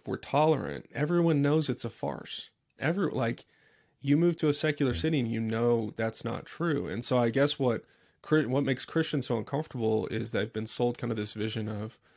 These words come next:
Speaker 1: you know, tolerance and acceptance, and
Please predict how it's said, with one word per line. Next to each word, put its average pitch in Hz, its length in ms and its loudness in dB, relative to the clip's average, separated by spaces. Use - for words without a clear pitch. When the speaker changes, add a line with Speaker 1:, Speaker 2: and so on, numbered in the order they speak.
Speaker 1:
you 120 160 -6
know, 104 380 -2
tolerance 120 460 0
and 107 100 -4
acceptance, - 840 -6
and 107 560 -2